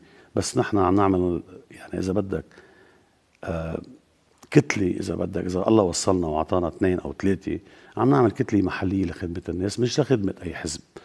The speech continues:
مع الأسف اليوم الأحزاب ما بفوت-، ما بيفوقوا للمنطقة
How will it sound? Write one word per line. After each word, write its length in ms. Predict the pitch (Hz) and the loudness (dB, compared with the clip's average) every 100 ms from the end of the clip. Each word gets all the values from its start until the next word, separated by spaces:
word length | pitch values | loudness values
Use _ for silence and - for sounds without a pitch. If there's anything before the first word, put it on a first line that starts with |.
| - - - | -20 -8 2
مع 160 | 123 | 4
الأسف 400 | 135 120 - 87 | 6 4 0 -2
اليوم 340 | 90 87 90 95 _ - - | -2 -4 -6 -8 _ -16 -6
الأحزاب 400 | 98 98 123 101 | -4 2 2 4
ما 80 | 101 | 0
بفوت-، 420 | 90 101 - 98 | 0 -4 -2 -2
ما 60 | |
بيفوقوا 440 | 98 92 107 90 85 | -2 0 0 0 -4
للمنطقة 680 | 87 90 98 92 87 98 | -4 -2 -2 -2 -4 -6